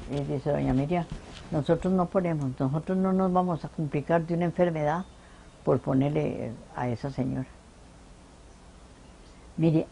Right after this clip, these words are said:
a mí me cogió una cosa tan fea que yo digo, "Qué ingrato". Ustedes, ustedes son humanos, ¿verdad? Les digo. "Pero no tienen aquel amor", digo, "para el cristiano".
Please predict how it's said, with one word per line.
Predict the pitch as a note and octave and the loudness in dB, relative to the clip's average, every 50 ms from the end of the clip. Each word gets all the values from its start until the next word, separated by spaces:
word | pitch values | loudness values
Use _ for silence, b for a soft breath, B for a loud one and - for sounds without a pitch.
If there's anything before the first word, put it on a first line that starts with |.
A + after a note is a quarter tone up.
| - - | -4 0
a | C#3 C3 | 2 4
mí | C#3 D3+ F3 F#3+ | 6 6 8 8
me | F#3 E3 D3+ C#3+ B2+ | 6 6 4 2 0
cogió | - - C#3 B2 A2+ E3+ F3 F3+ - | 2 4 4 6 8 8 8 8 6
una | - F3+ F3+ F#3 F#3 E3+ | 6 6 8 8 8 8
cosa | - - F3 D3+ - D3+ C3 | 8 8 8 8 8 6 2
tan | - - C3+ B2+ B2 B2 | 4 4 4 4 2 2
fea | - C3+ C#3+ D3+ D#3 D#3+ E3 - - | 2 2 2 4 4 2 0 -2 -4
que | D3+ C#3 | -4 -4
yo | B2 B2+ C3 C3 | -2 0 0 0
digo, | C3 C3 C3+ C3+ B2+ - | 0 0 0 -2 -4 -2
"Qué | - D#3 D3+ | 0 0 2
ingrato". | C#3+ C3 B2 B2 A#2+ B2 C3 C3 B2+ - - A#2+ - - - - b b b b b b b b b b b - | 2 2 0 0 -2 -2 -2 -2 -4 -6 -10 -16 -16 -16 -20 -20 b b b b b b b b b b b -10
Ustedes, | - C3 - A3 A#3 B3 B3 B3 - - - - - | -4 4 8 10 10 10 8 6 0 -12 -18 -12 -6
ustedes | - B2+ - G#3+ G#3+ A#3+ B3+ | -2 2 6 8 8 8 10
son | D4+ C4 C4 | 10 10 10
humanos, | C4+ C4 A#3+ A3+ G#3+ G#3 F3+ D#3 | 12 12 12 10 10 8 6 6
¿verdad? | C#3+ C#3 C#3+ E3 G#3+ A#3 G#3 | 4 4 6 6 6 8 6
Les | D#3+ C3+ B2+ | 4 2 0
digo. | - C3 A#2+ A2+ - - - - - - - - - - - - - - - - - - - - - - - - - - - - - - - - - - - | -2 -6 -8 -8 -10 -14 -18 -20 -20 -20 -20 -20 -20 -20 -20 -20 -20 -20 -20 -20 -20 -20 -20 -20 -20 -20 -20 -20 -20 -20 -20 -20 -20 -20 -20 -20 -12 -2 4
"Pero | - D3+ C#3 C#3 C3+ | 4 6 6 6 4
no | C#3+ D#3+ E3+ | 4 4 4
tienen | - - G3+ G#3 G#3+ A3 A3+ G#3 E3+ - - - | 4 4 6 6 8 8 6 4 2 0 -4 -4
aquel | D#3 D3 - F3+ F#3 G3+ | -4 0 4 6 8 10
amor", | G#3 F#3 F3 F3+ G3+ G3 F3 - - - - - | 10 10 10 8 8 6 6 2 -4 -16 -12 -8
digo, | A3+ C#3+ C3+ C#3 C3+ | -4 -4 -2 -2 -2
"para | - - C3+ B2 | 0 0 0 0
el | - | 2
cristiano". | - B2+ - - - D#3+ E3 D#3+ D3+ | 0 -2 -2 0 -2 0 0 0 -2